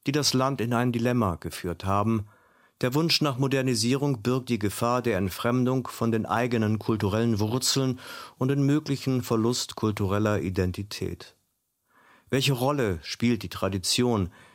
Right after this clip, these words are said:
die dreitausend Jahre währende Evolution mannigfaltiger Denkweisen und Lebensformen? So wie der Westen seine eigene Verankerung im griechischen Logozentrismus immer wieder in Frage gestellt hat,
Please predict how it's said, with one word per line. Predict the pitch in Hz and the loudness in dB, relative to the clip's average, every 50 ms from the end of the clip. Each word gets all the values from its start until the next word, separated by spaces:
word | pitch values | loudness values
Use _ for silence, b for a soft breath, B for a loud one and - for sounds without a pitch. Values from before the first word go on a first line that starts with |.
| B B - | B B -8
die | - 90 | -8 -8
dreitausend | - 101 110 113 113 - 110 107 107 101 98 101 92 | -4 -2 -2 0 0 2 2 2 2 2 0 0 0
Jahre | 92 104 107 113 113 98 98 90 85 | 2 2 2 2 0 0 -2 -2 0
währende | 101 110 117 107 110 101 101 95 85 | 0 0 0 0 0 -2 0 0 0
Evolution | 120 117 113 107 104 98 - - 110 107 104 101 95 101 b b b b b b | 2 2 2 0 0 0 0 0 0 2 2 0 0 -2 b b b b b b
mannigfaltiger | 110 113 120 120 110 - - 110 110 113 101 113 104 107 98 | -2 0 0 0 0 -2 0 0 0 0 0 0 0 0 0
Denkweisen | 95 117 139 147 139 - - 104 101 101 98 110 107 | 0 0 0 -2 -2 -2 0 0 0 0 0 0 2
und | 101 98 101 | 2 2 2
Lebensformen? | 127 151 160 139 104 - - - - 85 85 85 85 80 - - _ _ _ _ _ _ _ _ _ _ _ _ _ _ _ _ - | 2 2 2 2 0 -2 -4 -6 -8 -8 -6 -6 -6 -8 -10 -14 _ _ _ _ _ _ _ _ _ _ _ _ _ _ _ _ -6
So | - 151 147 156 | -2 0 2 2
wie | 175 165 | 2 2
der | 175 160 143 | 2 2 2
Westen | 147 143 - - - - 151 147 | 2 2 2 2 2 2 0 0
seine | 131 131 123 120 120 117 117 104 - 107 | 0 2 2 2 2 2 0 0 0 0
eigene | 110 120 135 143 123 117 107 104 98 92 92 90 | 0 2 2 0 0 0 2 2 2 2 2 0
Verankerung | - - 101 87 104 123 123 - 113 98 92 90 90 | 0 0 0 2 2 0 0 0 -2 0 0 0 -2
im | 82 73 90 92 | -2 -2 -2 -2
griechischen | 87 104 107 117 104 110 107 - - 101 | 0 0 0 0 0 -2 -2 0 0 2
Logozentrismus | 98 98 101 101 107 101 - - 98 98 98 - - 139 135 - - 110 101 92 - - | 2 2 0 0 -2 -2 -2 -2 -2 -2 -2 -2 -2 -2 -2 -2 0 0 0 0 0 0
immer | 95 110 120 117 107 110 | 0 2 2 2 2 2
wieder | 110 113 107 95 | 2 2 2 2
in | 98 92 | 0 0
Frage | - - 107 117 123 123 120 110 98 | -2 0 0 0 0 0 0 -2 -2
gestellt | 98 92 - - 110 107 107 104 - | -2 -2 -2 0 0 0 0 0 0
hat, | 113 117 113 - | 0 -2 -2 -4